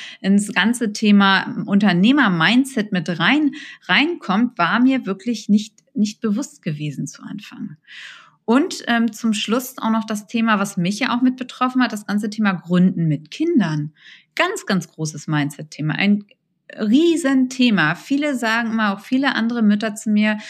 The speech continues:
ähm, „Corinna, es geht alles doch gar nicht. Wie soll ich denn das machen?“ Und da kann ich euch auch nur sagen, es gibt für alles eine Lösung. Ihr müsst euch nur Hilfe holen.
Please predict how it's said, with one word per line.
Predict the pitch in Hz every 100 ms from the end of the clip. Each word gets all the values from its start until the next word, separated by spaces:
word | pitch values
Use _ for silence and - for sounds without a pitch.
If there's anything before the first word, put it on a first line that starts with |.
| - - -
ähm, | 214
„Corinna, | 214 254 254 233
es | 247 -
geht | 226 226 208
alles | 202 202 208
doch | 196
gar | - 202
nicht. | 214 233
Wie |
soll | 233 233 240
ich |
denn | 240 233
das | 233 -
machen?“ | 180 180 - 208
Und | 226
da | 254
kann | 262 269
ich | 254
euch | 233 -
auch | 202
nur | 202
sagen, | 185 202 233
es | -
gibt | 254 -
für | - -
alles | 196 214 - -
eine | 170 170 175 -
Lösung. | 180 185 220 180
Ihr | 151
müsst | 160 190 -
euch | 165
nur | 196
Hilfe | 220 214 277 262 - -
holen. | - - 202